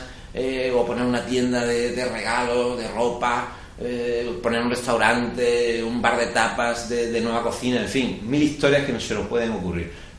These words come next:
Pero necesitamos, eh, ya lo digo, dinero y tiempo, ¿no? Y en este pequeño, eh, detalle del dinero, pequeño,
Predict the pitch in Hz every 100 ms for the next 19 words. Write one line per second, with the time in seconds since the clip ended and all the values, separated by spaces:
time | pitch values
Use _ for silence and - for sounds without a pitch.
0 | - 95 85 - 85 85 - 85 - 95
1 | 110 110 - - - 62 - - 92 92
2 | 95 107 80 78 82 87 101 123 - -
3 | - 95 92 131 117 90 90 131 - -
4 | - - - - - - - 127 196 -
5 | 220 180 170 156 147 139 123 117 117 117
6 | 104 113 104 113 117 101 101 - 85 107
7 | 110